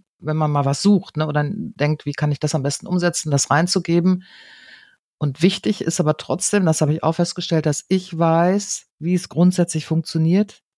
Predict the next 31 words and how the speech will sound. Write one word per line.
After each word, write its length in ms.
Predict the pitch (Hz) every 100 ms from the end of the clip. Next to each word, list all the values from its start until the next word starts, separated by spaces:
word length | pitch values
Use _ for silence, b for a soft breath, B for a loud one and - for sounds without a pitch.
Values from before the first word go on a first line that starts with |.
| _ _ _ _
Und 140 | 165 165
ich 120 | 160
es 120 | 175
in 60 | 170
der 60 |
Moderation, 560 | 165 170 160 165 196 196
ne, 140 | 175
weil 180 | 175 170
manchmal 640 | 165 180 202 208 202 196 180
wird 120 | 185
das 120 | 185
dann 140 | 180
so 80 | 175
rudimentär 680 | 175 190 208 202 196 190 190
oder 160 | 165 170
nur 160 | 180
so 140 | 175 190
erklärt, 340 | 175 180 175
wo 40 |
ich 80 | 170
denke, 240 | 175 175 170
wenn 120 | 175
ich 80 | 175
jetzt 200 | 165 175
nicht 260 | 156 147
wüsste, 380 | 220 262 - 185
was 180 | 170 -
sie 140 | 165
meint, 640 | 160 160 156 156 269 - -
ne, 260 | 175 247 294
also 360 | 175 165 156